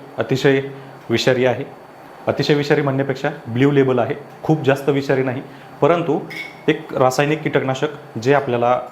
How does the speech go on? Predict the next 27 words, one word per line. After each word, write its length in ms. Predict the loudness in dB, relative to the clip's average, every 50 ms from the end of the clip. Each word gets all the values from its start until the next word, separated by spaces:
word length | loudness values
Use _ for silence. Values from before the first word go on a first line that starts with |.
| -18 -20 -20 -10 -2 0
अ, 40 |
अतिशय 600 | 2 2 2 2 -2 -2 -2 0 0 2 2 2 0 -4 -8 -18 -20 -20 -20 -12 -4
हार्ड 220 | 0 2 2 2 2
पिरियडमध्ये, 720 | 0 0 2 2 2 0 -4 -6 -4 -4 -2 -2 -4 -6 -6 -12 -16 -10
म्हणजे 360 | -6 -4 0 2 4 2 2 0 -4 -12 -14 -16 -16 -10 -4 0 2
ज्या 100 | 4 4
ठिकाणी 380 | 4 2 2 2 2 2 2
प्लॉट 340 | -2 0 2 2 2 2 2
अतिशय, 560 | 0 -4 -4 -6 -6 0 2 4 4 4 2 0 -4 -8 -14 -16 -18 -20 -20 -16 -6 -2
अ, 40 | 0 0 2 2 2 2 2
वेगळ्या 260 | 2 2 2 2 2 2
स्थितीमध्ये 440 | 0 -2 -2 -2 0 0 2 2
आहे, 220 | 2 2 0 -2 -8 -12 -14 -8 -2
खूप 220 | -2 -2 0 4
जास्त 240 | 2 2 2 2 -2
प्रमाणामध्ये 500 | 0 0 0 0 0 0 0 0 0 -2
कीड 220 | 0 0 2 2
आहे 200 | 2 2 0 -2
किंवा 220 | -2 -2 0 0 0
कीड 200 | 0 0 -2 0
कंट्रोल 300 | 0 0 0 2 0 0
होत 140 | 0 0 0
नाही 180 | -2 -4 -4
आहे, 320 | -6 -8 -10 -16 -20 -18 -18 -18 -8 0 2
तर 80 | 2 2
अशा 140 | 4 2
परिस्थितीमध्ये 640 | 2 2 2 2 2 0 0 2 2 4 4 2 2